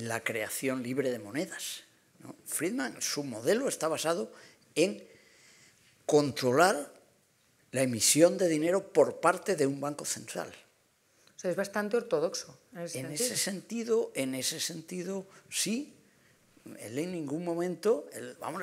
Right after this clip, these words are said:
Speaker 1: lo que dice es, en los años treinta la Reserva Federal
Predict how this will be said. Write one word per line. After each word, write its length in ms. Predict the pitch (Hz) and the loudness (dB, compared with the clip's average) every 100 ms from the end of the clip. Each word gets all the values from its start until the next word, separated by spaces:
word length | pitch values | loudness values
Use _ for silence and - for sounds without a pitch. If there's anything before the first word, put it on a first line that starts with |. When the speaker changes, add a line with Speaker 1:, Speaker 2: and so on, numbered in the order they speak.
| 117 | -4
Speaker 1:
lo 140 | 113 110 | -4 -2
que 80 | 131 | 0
dice 500 | 160 160 202 - - | 0 2 2 0 -4
es, 260 | 147 170 - - - - - - - _ _ _ - | -4 -4 -6 -20 -20 -20 -20 -20 -20 _ _ _ -16
en 120 | 113 | -14
los 100 | - | -12
años 280 | 107 113 110 | -12 -10 2
treinta 520 | 165 175 214 233 - - - | 2 4 2 0 -2 -20 -12
la 160 | 110 113 | -8 -6
Reserva 260 | 117 110 | -2 0
Federal 460 | 113 123 131 139 | 4 4 4 0